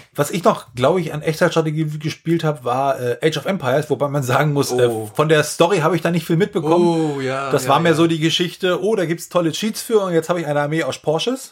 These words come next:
Speaker 1: diese
Speaker 2: Ja, genau.
Speaker 1: roten kleinen
Speaker 2: Diese Raketenautos.
Speaker 1: Genau, genau.
Speaker 2: <laughs>
Speaker 1: Und, äh, es gab aber ein Echtzeitstrategiespiel, äh, äh, d-, es gab mal ein Spiel, das hieß Total Annihilation.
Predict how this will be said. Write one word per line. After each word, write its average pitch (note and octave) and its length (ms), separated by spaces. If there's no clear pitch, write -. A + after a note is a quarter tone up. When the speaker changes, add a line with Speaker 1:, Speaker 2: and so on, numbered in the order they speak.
Speaker 1:
diese C3+ 140
Speaker 2:
Ja, C#3+ 80
genau. E3+ 140
Speaker 1:
roten F3+ 120
kleinen E3+ 240
Speaker 2:
Diese E3 160
Raketenautos. C3+ 680
Speaker 1:
Genau, D#3+ 300
genau. E3 300
Speaker 2:
<laughs> - 460
Speaker 1:
Und, E3 280
äh, D#3+ 120
es E3 120
gab - 140
aber G#3 160
ein C4 320
Echtzeitstrategiespiel, G3 1120
äh, D#3+ 480
äh, D3+ 60
d-, - 40
es B2 140
gab G#3 120
mal F3+ 60
ein E3 60
Spiel, E3+ 180
das F3 140
hieß D#3+ 180
Total E3+ 280
Annihilation. C#3 580